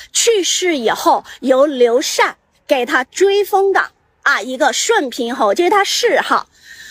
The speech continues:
呃，赵云故里，正定的一九九七年在这个地方起起来的啊。来，咱们从这儿呢往里走了。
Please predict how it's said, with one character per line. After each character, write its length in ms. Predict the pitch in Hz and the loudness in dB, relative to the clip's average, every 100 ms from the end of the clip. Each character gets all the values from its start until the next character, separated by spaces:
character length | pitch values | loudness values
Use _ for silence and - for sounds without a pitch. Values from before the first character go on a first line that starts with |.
| - | -8
呃， 280 | - 320 294 240 _ | 0 0 0 -4 _
赵 380 | - 466 370 277 | -2 0 0 -2
云 520 | 254 247 254 262 311 | -4 -6 -6 -2 0
故 340 | 330 381 349 262 | 2 2 4 4
里， 360 | 220 160 185 - _ _ _ _ _ _ _ _ _ _ _ _ _ _ _ _ _ _ _ _ _ _ _ _ | 2 -4 -6 -8 _ _ _ _ _ _ _ _ _ _ _ _ _ _ _ _ _ _ _ _ _ _ _ _
正 340 | 453 403 302 | 0 0 -2
定 340 | 240 320 277 233 | -4 -4 -4 -2
的 300 | 233 214 - | 0 0 -2
一 180 | 302 370 | 2 2
九 180 | 339 294 | 2 0
九 200 | 302 214 | 0 -2
七 320 | - - 427 | -2 0 4
年 260 | 427 214 156 - | 4 2 -6 -4
在 160 | 269 | -2
这 140 | 262 247 | 0 -2
个 80 | |
地 100 | 226 | -2
方 180 | 233 233 | -2 -2
起 200 | 220 226 | -4 -6
起 120 | 214 | 0
来 220 | 226 160 160 | 0 0 0
的 200 | 190 - - | -2 -4 -4
啊。 200 | 269 - | -4 -2
来， 200 | 233 233 - _ | -2 -2 -6 _
咱 140 | - 320 | -2 0
们 80 | |
从 200 | 330 294 | 0 -2
这 80 | 311 | 0
儿 80 | 339 | 0
呢 200 | 294 262 | 0 -2
往 200 | 254 208 | -2 -4
里 160 | 214 277 | -4 -4
走 220 | - 131 | -4 -4
了。 200 | 156 | -4